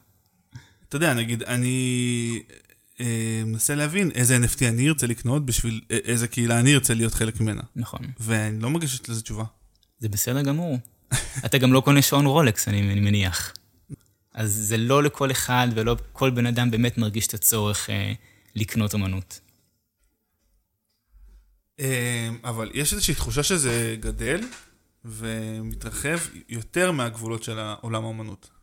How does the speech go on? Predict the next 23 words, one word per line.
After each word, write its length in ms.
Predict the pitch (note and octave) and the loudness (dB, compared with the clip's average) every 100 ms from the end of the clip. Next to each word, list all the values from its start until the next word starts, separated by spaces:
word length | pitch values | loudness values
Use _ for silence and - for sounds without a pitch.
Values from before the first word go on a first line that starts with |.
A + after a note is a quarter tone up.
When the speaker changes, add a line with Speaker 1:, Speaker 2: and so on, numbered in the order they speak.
| - | -10
Speaker 2:
הרבה 180 | A2+ G#2 | -4 -2
יותר. 340 | A#2+ A#2+ F#2+ G2 - _ _ _ | -2 -2 -6 -8 -12 _ _ _
Speaker 1:
הרבה 200 | G#2+ B2 | -8 -4
יותר. 200 | C#3+ G#2 | -4 -2
Speaker 2:
אני 160 | A#2 A#2 | 0 0
חושב 280 | A2 D3 D3 | 0 0 0
שזה 200 | D#3+ C3 | 0 0
כאילו, 560 | - C#3+ D#3 D3 D3 - | 0 0 2 2 0 -4
אני, 220 | A2+ G#2+ A#2 | -2 0 2
אני 100 | A2+ | 2
מגדיר 400 | A2 A2+ C#3 D#3 | 2 4 4 4
את 60 | |
זה, 140 | C3+ C3 | 4 4
אני 100 | A#2 | 4
בכוונה 380 | G#2+ A2+ A#2+ E3 | 4 2 2 4
מגזים, 600 | C#3 A2 G#2+ D3 F3+ G#3+ - _ _ _ | 2 2 2 2 2 0 -6 _ _ _
ואני 240 | A#2 A2 A2 - _ | 2 4 2 -4 _
קורא 340 | - A#2+ A#2 | -4 2 4
לשנה 520 | D3 C#3 - G#2 G#2+ B2+ | 4 2 0 2 4 4
הזאת, 220 | D3+ D3 | 2 -2
לא, 80 | G2 - | -4 -4
לא 140 | G2+ | -6
יודע 340 | G#2 F#2+ F#2+ | -4 -4 -4